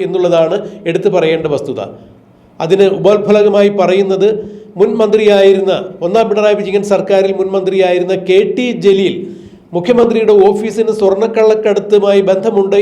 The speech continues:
എന്നുള്ള വ്യാജ പരാതിയുടെ ഉറവിടം അന്വേഷിക്കണം, അതിൻ്റെ സത്യാവസ്ഥ അറിയണം എന്ന് താല്പര്യം പ്രകടിപ്പിച്ചുകൊണ്ട് ഒരു കേസ് കന്റോൺമെന്റ് പോലീസിൽ കൊടുക്കുകയുണ്ടായി. കന്റോൺമെന്റ് പോലീസിൽ രജിസ്റ്റർ ചെയ്ത ഈ കേസ് പിന്നീട് ക്രൈംബ്രാഞ്ചിന് കൈമാറി ക്രൈംബ്രാഞ്ച്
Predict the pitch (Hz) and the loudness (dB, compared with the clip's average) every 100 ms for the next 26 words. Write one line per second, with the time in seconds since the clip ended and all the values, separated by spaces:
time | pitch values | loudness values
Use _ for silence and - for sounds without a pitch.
0 | 202 196 185 170 180 196 208 226 208 190 | -2 -2 -2 0 -2 -2 0 0 0 0
1 | 185 202 196 190 190 180 - - 175 196 | 2 0 0 -2 -2 -2 -4 -8 0 2
2 | 214 208 208 185 175 202 202 196 190 185 | 2 2 -2 -4 0 2 2 0 -2 -2
3 | 175 190 190 190 - 214 202 196 202 170 | -2 -2 0 -2 0 0 2 0 -2 -2
4 | 175 196 196 202 202 - 180 190 208 202 | -2 -2 -2 -4 -10 -8 -4 0 0 0
5 | 208 - - 180 196 220 220 208 190 185 | -2 -8 -2 0 0 0 0 0 -2 -4
6 | 196 196 190 196 185 185 233 - - - | -4 -4 -6 -4 0 0 0 -2 -10 -2
7 | 190 202 190 190 190 196 185 185 208 208 | 0 0 0 0 0 -2 -2 0 0 0
8 | 196 202 185 185 190 180 185 170 165 139 | -2 0 0 0 -2 -2 -2 -2 -4 -6
9 | 113 98 - - 175 180 214 214 208 202 | -8 -10 -12 -4 0 2 2 2 0 2
10 | 196 196 196 180 180 185 214 196 185 175 | 4 2 -2 0 0 0 -2 0 2 0
11 | 180 - 196 220 202 196 214 196 196 202 | -4 -8 -6 0 2 2 0 -2 -2 0
12 | 202 190 190 196 208 196 196 196 196 175 | 0 0 0 0 0 0 -2 -4 -2 -2
13 | 180 180 180 226 - - - - 185 226 | 0 0 0 -2 -6 -16 -12 0 2 2
14 | 220 220 214 220 | 2 2 2 -4